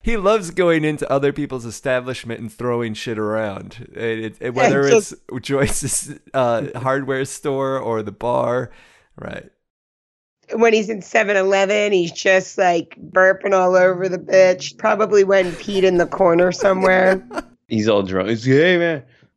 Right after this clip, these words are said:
Speaker 3: I'm a cop. You're gonna, you're gonna give me this
Speaker 1: <laughs>
Speaker 3: car, and then, uh,"
Speaker 2: "This is my partner. This is my partner. This is my partner. This is my partner. You're gonna love her. You're gonna love her. Hey, partner Joyce, tell this guy."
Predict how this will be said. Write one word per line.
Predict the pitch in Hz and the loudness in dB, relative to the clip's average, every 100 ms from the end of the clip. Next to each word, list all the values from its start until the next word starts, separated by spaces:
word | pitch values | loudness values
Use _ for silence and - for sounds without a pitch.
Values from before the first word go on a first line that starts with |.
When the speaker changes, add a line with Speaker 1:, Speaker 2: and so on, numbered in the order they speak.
| - | -8
Speaker 3:
I'm | 127 | -6
a | 127 | -6
cop. | 135 160 190 160 - | -4 -2 0 -2 -8
You're | - - | -2 0
gonna, | 131 - - | 0 0 -2
you're | 123 | 0
gonna | 127 285 | 2 4
give | 294 | 4
me | 151 | 4
this | 147 139 | 2 0
Speaker 1:
<laughs> | - | 0
Speaker 3:
car, | 175 170 170 170 175 - | 2 2 2 0 -4 -6
and | 143 139 | -6 -4
then, | 139 139 139 | -2 0 0
uh," | 139 139 - _ _ | 0 0 -6 _ _
Speaker 2:
"This | 226 | 0
is | 233 | 2
my | 262 | 4
partner. | 269 269 220 156 | 4 4 4 2
This | 214 220 | -4 0
is | |
my | 247 | 0
partner. | 233 262 196 | 2 2 2
This | 185 | 0
is | |
my | 208 | 0
partner. | 214 - 196 175 | 0 -2 -2 -4
This | 175 | -4
is | |
my | 202 | -4
partner. | 185 202 165 | -2 0 0
You're | 156 170 | -2 0
gonna | 196 | 0
love | 190 180 | 2 0
her. | 180 | -2
You're | 156 | -4
gonna | 175 175 | -2 0
love | 165 | 0
her. | 165 156 - - | -2 -6 -10 -2
Hey, | 214 190 | 2 2
partner | - 247 233 220 | 4 2 4 2
Joyce, | 214 240 196 - - - _ - | 2 4 2 -2 -16 -20 _ -2
tell | 269 247 | 0 2
this | 226 - | -2 -6
guy." | 392 349 269 | -12 -10 -12